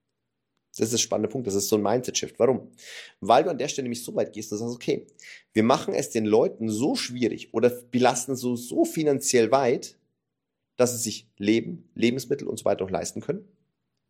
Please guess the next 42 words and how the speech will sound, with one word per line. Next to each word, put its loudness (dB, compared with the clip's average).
C -14
O -20
zwei 0
Steuern, -6
ähnlich. -4
Wie 0
gesagt, 2
nur 6
mal 8
so, -4
das -14
soll 4
so 2
ein -6
Gedankengang 2
sein, -8
um 2
in 6
der 6
Folge 2
dann 6
natürlich 2
sagen 4
zu -12
können, 0
okay, -4
irgendwann 4
können 4
sich -4
die -2
Leute 6
gar 0
nicht -8
mehr 2
leisten, 0
Rücklagen 4
aufzubauen, 0
um 2
ins 4
Ausland 2
zu -14
gehen. -14